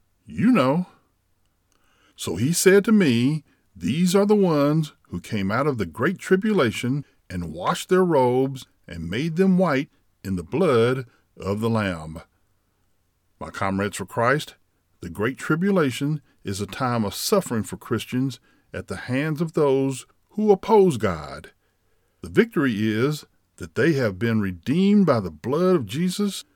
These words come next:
which purifies everything. Folks, the precious blood of Jesus was the sacrifice once and for all.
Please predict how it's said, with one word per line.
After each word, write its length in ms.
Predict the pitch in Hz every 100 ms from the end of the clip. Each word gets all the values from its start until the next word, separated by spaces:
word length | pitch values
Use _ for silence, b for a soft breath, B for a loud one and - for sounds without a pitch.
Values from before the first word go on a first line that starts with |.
| _ _ _ _ _ -
which 260 | 185 -
purifies 720 | - 247 226 - 165 165 170 113
everything. 760 | 147 127 87 98 69 65 - - _ _ _ _ _ _ _ _
Folks, 400 | - 165 202 - - _ -
the 80 | -
precious 480 | - 175 190 202
blood 340 | 165 170 190 202
of 120 | 196
Jesus 580 | 156 151 190 117 131 - _ _ _
was 160 | - 90
the 100 | -
sacrifice 880 | - 180 202 165 - 120 120 139 - -
once 280 | 110 196 -
and 140 | 202
for 180 | - 214
all. 440 | 202 160 80 85